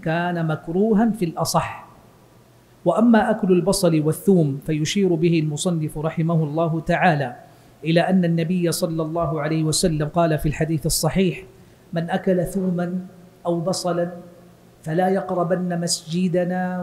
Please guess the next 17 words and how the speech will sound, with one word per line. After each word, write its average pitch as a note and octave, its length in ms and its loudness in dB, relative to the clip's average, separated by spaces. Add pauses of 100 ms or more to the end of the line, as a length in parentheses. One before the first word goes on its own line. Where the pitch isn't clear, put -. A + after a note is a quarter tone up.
وليقعد D#3+ 600 -2
في F3+ 220 0
بيته، D#3 500 0 (460)
فإن F#3+ 340 6
الملائكة F3 960 6 (500)
تتأذى F3+ 880 6
مما F3 220 4
يتأذى F#3+ 680 -2
منه G#3 280 -2
بنو D#3+ 320 -2
آدم". C3 260 -4 (960)
ونص A3 280 -6
العلماء E3+ 800 -2
على D#3+ 220 -4
أن F3 340 -4
أكل F#3+ 420 -6
البصل D3+ 520 -6